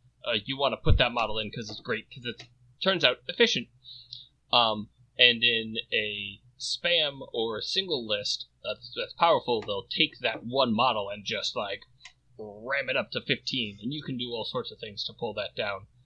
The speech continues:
Maybe not the quadruple bat that you saw with Mad Dogs that then needs to be reversed.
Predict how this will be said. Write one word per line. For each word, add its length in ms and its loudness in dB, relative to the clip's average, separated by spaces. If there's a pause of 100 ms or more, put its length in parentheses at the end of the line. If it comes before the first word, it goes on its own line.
(360)
Maybe 600 -2
not 320 -8
the 80 -8
quadruple 720 -2
bat 360 -2 (120)
that 240 -6
you 260 -12
saw 260 0
with 200 -8
Mad 240 0
Dogs 360 -2
that 180 -8
then 220 0
needs 300 -4
to 100 -4
be 220 -6
reversed. 500 -4